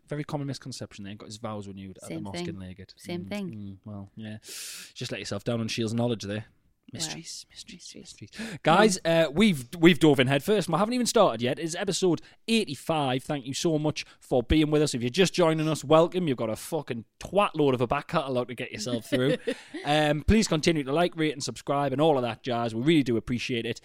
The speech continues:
Speaker 1: And without further ado, it's time f-, to pay those bills. This week's sponsor.
Speaker 2: Brings
Speaker 1: This week's
Speaker 2: nothing to this
Speaker 1: lucrative,
Speaker 2: home.
Speaker 1: lucrative, lucrative
Speaker 2: This part of
Speaker 1: sponsor.
Speaker 2: the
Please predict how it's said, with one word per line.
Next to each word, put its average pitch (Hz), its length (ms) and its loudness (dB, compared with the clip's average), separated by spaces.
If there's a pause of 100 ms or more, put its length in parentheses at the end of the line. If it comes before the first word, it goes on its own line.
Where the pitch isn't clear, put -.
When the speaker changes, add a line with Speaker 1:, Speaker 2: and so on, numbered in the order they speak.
(280)
Speaker 1:
And 139 160 0
without 170 200 4
further 123 180 2
ado, 123 180 0
it's 123 120 0
time 135 380 -2 (140)
f-, - 80 -14
to - 80 -6
pay 269 220 2
those 311 220 0
bills. 226 920 -2
This 151 240 -4
week's 151 260 -4
sponsor. 139 480 -4
Speaker 2:
Brings 196 220 0 (120)
Speaker 1:
This - 80 -6
week's 208 160 2
Speaker 2:
nothing 202 480 -2
to 123 60 -2
this 131 240 4
Speaker 1:
lucrative, 165 320 0
Speaker 2:
home. 165 460 -4
Speaker 1:
lucrative, 127 480 0
lucrative 120 260 -6
Speaker 2:
This 110 120 -6
part - 220 -4
of - 60 -8
Speaker 1:
sponsor. 165 180 -12
Speaker 2:
the 160 100 -12